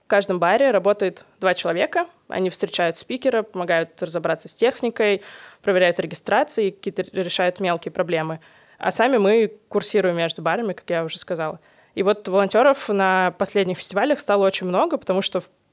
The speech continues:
два на двадцать — это сорок человек, которые присоединяются к тебе в день мероприятия, ты никогда с ними до этого не работал. И мы поняли, что тоже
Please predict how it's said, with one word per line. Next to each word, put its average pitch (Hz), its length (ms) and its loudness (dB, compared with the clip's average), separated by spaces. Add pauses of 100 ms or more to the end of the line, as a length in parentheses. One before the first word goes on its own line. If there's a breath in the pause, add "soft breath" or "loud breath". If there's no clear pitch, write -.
(140)
два 170 400 2
на 175 140 -2
двадцать — 208 520 -2
это - 140 -10
сорок 190 280 2
человек, 190 440 0
которые 185 280 0
присоединяются 185 580 -2
к - 40 -20
тебе 180 200 -4
в 175 40 -4
день 180 180 0
мероприятия, 175 600 -2 (160)
ты 190 80 -6
никогда 175 360 -2
с - 100 -12
ними 170 140 -6
до 170 80 0
этого 170 180 -4
не 165 80 -4
работал. 294 420 0 (100)
И 208 180 0
мы 196 160 2
поняли, 202 360 2
что 180 200 -4
тоже 165 440 -2